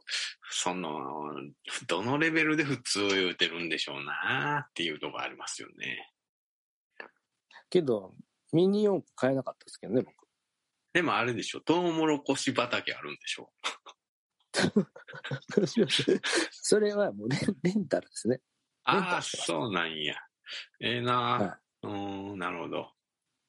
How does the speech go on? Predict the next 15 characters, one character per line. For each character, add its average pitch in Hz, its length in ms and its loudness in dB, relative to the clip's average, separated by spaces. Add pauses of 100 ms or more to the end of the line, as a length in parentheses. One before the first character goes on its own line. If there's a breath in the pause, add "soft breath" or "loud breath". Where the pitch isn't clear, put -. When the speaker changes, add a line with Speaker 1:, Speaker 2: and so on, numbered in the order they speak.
(300)
Speaker 2:
は 98 160 -2
い。 - 120 -14 (480)
で、 123 180 4 (580 loud breath)
な 131 140 4
の 95 120 -2
で、 92 280 0 (120)
あ 101 160 2
の、 92 280 0 (640)
ご 165 160 4
く 156 160 2
ご 175 160 4
く - 300 2
ふ-、 - 360 2
普 131 220 2
通。 151 320 2